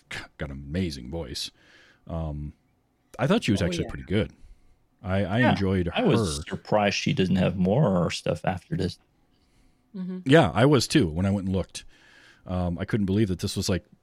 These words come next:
Speaker 1: basically what she's done. Uh, obviously a lot of stage probably, but, um,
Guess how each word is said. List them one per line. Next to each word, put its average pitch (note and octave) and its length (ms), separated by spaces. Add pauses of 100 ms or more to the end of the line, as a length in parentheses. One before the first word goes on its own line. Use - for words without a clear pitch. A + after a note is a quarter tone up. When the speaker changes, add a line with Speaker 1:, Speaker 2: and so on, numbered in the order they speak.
(100)
Speaker 1:
basically F#2+ 680
what D#2 200
she's D#2+ 280
done. D#2 380 (100)
Uh, G#2 320 (140)
obviously E2+ 360
a D2+ 40
lot D2 160
of - 40
stage D2 380
probably, C#2 440
but, C#2+ 140 (800)
um, E2+ 480